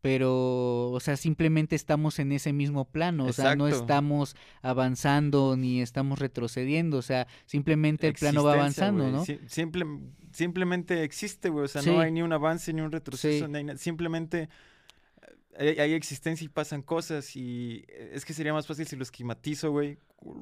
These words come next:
Speaker 2: Eso lo hablé igual con otra persona, y, y al esquematizarlo, pues sí, como que, eh, sí dijo, Ah, no, es, pues sí, está muy in-, muy cierto, la neta. O sea,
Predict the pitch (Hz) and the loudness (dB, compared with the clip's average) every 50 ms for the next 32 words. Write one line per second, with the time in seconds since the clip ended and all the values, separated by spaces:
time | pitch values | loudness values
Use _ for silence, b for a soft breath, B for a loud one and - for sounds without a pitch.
0 | - - 110 127 - 139 131 127 123 113 120 127 127 127 127 123 120 123 120 - | -12 -10 -10 -6 -4 -2 -2 -2 -2 -2 -2 -2 -2 -2 -2 -2 -4 -4 -4 -4
1 | 123 120 120 - 127 120 - 113 - - 127 123 131 135 131 123 117 107 - - | -6 -6 -6 -6 -6 -6 -8 -8 -8 -6 -6 -6 -6 -6 -6 -8 -8 -10 -12 -14
2 | - 113 107 107 110 113 113 - - 113 110 107 98 110 - - 117 123 131 123 | -12 -10 -8 -6 -6 -6 -6 -6 -6 -8 -8 -8 -10 -10 -6 -6 -4 -4 -4 -6
3 | 123 117 - - 127 117 - 123 117 113 - - 107 104 104 98 - b b b | -8 -8 -8 -8 -10 -8 -8 -8 -8 -8 -8 -8 -6 -6 -6 -6 -8 b b b
4 | b b b b b b b b b b b - - - - - 113 117 117 120 | b b b b b b b b b b b -14 -12 -12 -10 -10 -8 -6 -6 -6
5 | 117 127 104 123 139 139 131 131 131 127 - 113 107 101 110 117 123 127 120 117 | -4 -4 -4 -4 -2 -2 -2 -2 -4 -4 -6 -10 -10 -8 -8 -8 -8 -8 -10 -12
6 | 113 - - - - 110 107 107 110 110 113 110 107 107 104 101 101 101 - - | -14 -16 -14 -10 -8 -6 -6 -6 -4 -6 -6 -6 -6 -6 -8 -10 -12 -14 -16 -16
7 | - 107 107 98 92 _ _ _ _ _ _ _ _ _ _ _ - 165 160 - | -14 -12 -12 -14 -14 _ _ _ _ _ _ _ _ _ _ _ -20 -20 -20 -18
8 | - 113 110 110 113 - - 131 135 160 160 - 135 117 107 107 131 147 139 - | -14 -12 -10 -8 -8 -6 -2 0 0 0 0 -2 -4 -4 -4 -4 -6 -6 -6 -8
9 | - - 113 120 113 107 | -10 -8 -8 -10 -10 -12